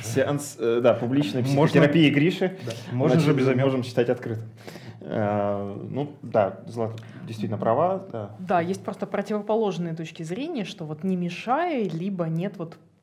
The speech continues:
Speaker 3: по ступенькам веди человека за собой, и там ты же лучше знаешь, ты синьор, в конце концов. Вот, эм.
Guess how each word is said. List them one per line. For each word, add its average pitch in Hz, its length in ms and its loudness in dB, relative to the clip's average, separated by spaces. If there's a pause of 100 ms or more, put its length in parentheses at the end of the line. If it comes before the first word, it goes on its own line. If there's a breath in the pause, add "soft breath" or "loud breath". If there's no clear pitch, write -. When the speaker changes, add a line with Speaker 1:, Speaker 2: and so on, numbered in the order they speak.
(100)
Speaker 3:
по 165 100 -12
ступенькам 175 840 -6
веди 151 520 -8
человека 160 680 -8
за 143 160 -12
собой, 151 600 -8
и 170 180 -6
там 147 320 -14
ты 165 80 -10
же 147 140 -10
лучше 185 340 -8
знаешь, 156 520 -8 (100)
ты 143 220 -14 (400 soft breath)
синьор, 220 440 -4
в - 100 -16
конце 156 300 -10
концов. 147 460 -12 (880 soft breath)
Вот, 165 400 -12 (280)
эм. 151 720 -10